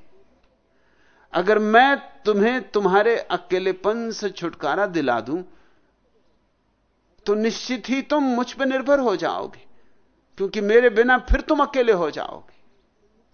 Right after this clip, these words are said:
इसलिए कोई सद्गुरु किसी को उसके अकेलेपन से छुटकारा नहीं दिलाता। हां, एकांत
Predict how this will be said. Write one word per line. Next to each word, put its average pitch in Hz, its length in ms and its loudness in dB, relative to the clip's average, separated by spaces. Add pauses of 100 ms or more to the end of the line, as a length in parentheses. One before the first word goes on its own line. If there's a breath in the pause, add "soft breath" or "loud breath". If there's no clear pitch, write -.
(1120 soft breath)
इसलिए 226 300 -6
कोई 269 560 6
सद्गुरु 247 840 -2
किसी 220 440 -10
को 233 400 0
उसके - 400 -6
अकेलेपन 170 840 -6
से 196 340 -4
छुटकारा 151 600 -8
नहीं 175 280 -4
दिलाता। 196 420 0 (360 soft breath)
हां, 190 220 6 (2250)
एकांत 165 840 0